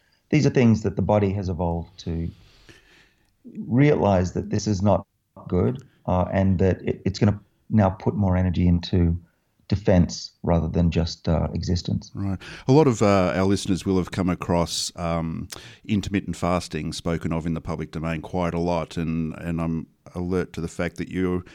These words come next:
Speaker 2: you've, uh, referred to, uh, Walter Longo's work in the past, and, and how it,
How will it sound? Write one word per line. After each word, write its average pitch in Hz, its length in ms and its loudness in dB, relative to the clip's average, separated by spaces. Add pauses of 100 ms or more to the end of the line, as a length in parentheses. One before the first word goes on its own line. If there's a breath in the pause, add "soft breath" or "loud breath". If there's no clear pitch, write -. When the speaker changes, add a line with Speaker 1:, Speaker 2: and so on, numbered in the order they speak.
(180 loud breath)
Speaker 2:
you've, 95 340 -2
uh, 82 280 2
referred 85 500 -4
to, 80 280 -4
uh, 76 120 -6
Walter 87 280 -4
Longo's 87 540 0
work 80 300 -4
in 82 100 -4
the 78 80 -8
past, - 500 -14
and, 80 180 -6 (440 loud breath)
and 90 340 2
how 92 240 4
it, 104 120 4